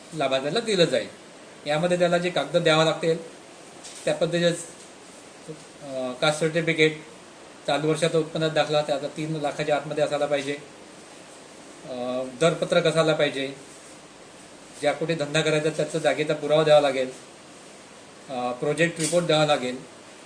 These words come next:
आणि आवश्यकतेप्रमाणे गॅरंटर द्यावा लागेल.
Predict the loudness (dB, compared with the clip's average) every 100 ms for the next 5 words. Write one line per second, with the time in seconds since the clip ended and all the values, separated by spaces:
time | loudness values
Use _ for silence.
0 | -14 -6 -4 -4 -6 -16 -20 -20 -20 -20
1 | -20 -20 -20 -20 -20 -20 -20 -20 -20 -16
2 | -6 -4 -2 -4 -2 -2 -2 2 4 4
3 | 6 4 6 4 2 -4 -10